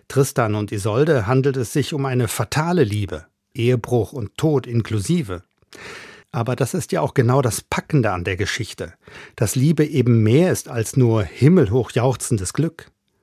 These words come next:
Liebe hat auch mit Schmerzen zu tun, mit Leid, oft genug auch mit dem Tod. Jede Witwe und jeder Witwer können davon ein Lied singen. Und jeder verliebte Teenager.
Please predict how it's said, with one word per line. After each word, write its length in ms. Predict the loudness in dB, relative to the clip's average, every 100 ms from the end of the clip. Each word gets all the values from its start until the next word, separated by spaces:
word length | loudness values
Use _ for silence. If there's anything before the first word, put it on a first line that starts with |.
| _ _
Liebe 360 | 0 2 2 -2
hat 100 | -2
auch 160 | -2
mit 220 | 0 0
Schmerzen 560 | -2 -4 -4 -6 0 2
zu 120 | 2
tun, 360 | -6 -6 -8 -10 _ -4
mit 220 | -4 0
Leid, 400 | 2 0 -4 -12 _ -20 -20 -18
oft 240 | -6 -6 2
genug 340 | 4 4 4
auch 180 | 2 2
mit 180 | 2 4
dem 140 | 2
Tod. 420 | 0 -8 -8 -12 _ _ _ _ _
Jede 280 | -2 0 2
Witwe 420 | -2 0 0 2
und 260 | 0 -2 -2
jeder 300 | -2 -2 -2
Witwer 400 | -4 -2 -2 -2 -4 -20 _
können 280 | 0 2 4
davon 320 | 0 0 0
ein 120 | 2
Lied 280 | 0 0 -4
singen. 300 | -8 -8 -12 _ _ _ _
Und 300 | -2 -2 -2
jeder 300 | -2 0 0
verliebte 560 | -2 -2 -2 -2 -4 0
Teenager. 560 | 0 0 -6 -14 -16